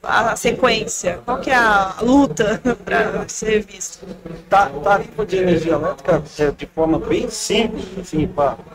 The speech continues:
Speaker 2: todo mundo entender, você soma todos os ativos que aquela distribuidora tem que não estão privatizados e divide pelo mercado. Você, é, é tão simples quanto isso. Agora, tem uma série de outras coisas que são levadas em consideração aí nesse,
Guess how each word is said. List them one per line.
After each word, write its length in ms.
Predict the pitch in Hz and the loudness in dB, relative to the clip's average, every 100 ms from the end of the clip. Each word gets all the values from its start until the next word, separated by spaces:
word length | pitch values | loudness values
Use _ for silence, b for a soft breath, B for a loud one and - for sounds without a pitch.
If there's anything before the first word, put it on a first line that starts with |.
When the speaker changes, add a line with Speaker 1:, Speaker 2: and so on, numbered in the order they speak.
| - | -4
Speaker 2:
todo 180 | 175 165 | -2 0
mundo 300 | 160 151 139 | 0 0 -4
entender, 540 | - 180 - 175 156 | -12 -12 -4 -2 -2
você 340 | 143 160 - 208 | -4 -6 -4 -6
soma 580 | - - 208 180 131 - _ _ - | -6 0 2 2 0 -6 _ _ 2
todos 340 | 233 226 208 | 2 2 0
os 80 | 180 | 4
ativos 480 | 175 - 160 151 - | 4 4 -2 -2 -4
que 80 | 147 | -8
aquela 240 | 143 139 | -4 -4
distribuidora 640 | - - 151 147 143 139 | -4 -10 -6 -6 -4 -4
tem 240 | 135 131 123 | -4 -10 -8
que 80 | 160 | -2
não 180 | 170 | -2
estão 240 | - - 143 | -2 -4 0
privatizados 840 | 220 214 202 - 165 165 214 - - - - | 2 2 0 0 4 4 4 0 -8 -12 -14
e 40 | - 156 - | -12 -12 -6
divide 400 | 247 214 214 - | -6 -4 -8 -4
pelo 220 | 220 226 | -2 2
mercado. 460 | 254 262 294 262 - _ _ _ - | 2 4 4 2 -2 _ _ _ -20
Você, 160 | - 95 | -12 -6
é, 380 | 95 92 95 - - | -6 -2 -4 -4 -2
é 340 | - 220 220 214 - - | 2 2 0 -6 -8 2
tão 200 | 196 247 | 2 2
simples 480 | - 247 269 262 - | 2 2 2 -6 0
quanto 280 | 175 185 | 0 0
isso. 260 | 190 165 - - 202 | -4 -6 -10 -8 2
Agora, 280 | 190 143 - - - | 4 4 0 -18 -12
tem 100 | 131 | -6
uma 160 | 135 165 | 0 0
série 400 | - - 143 208 | 0 4 4 4
de 140 | 190 | 2
outras 580 | 185 214 214 214 - - - - | 2 2 0 -4 -4 -16 -14 -8
coisas 340 | 143 165 170 - | 0 0 -2 -10
que 320 | - 220 226 | -8 -8 -8
são 400 | - - 180 185 | -12 -2 2 4
levadas 520 | 185 170 165 180 170 | 2 2 2 0 -2
em 80 | 180 | -4
consideração 800 | - 180 - 190 185 180 180 185 | -6 -10 0 2 2 2 0 0
aí 120 | 165 175 | 0 -2
nesse, 360 | 175 180 - | -2 -2 -6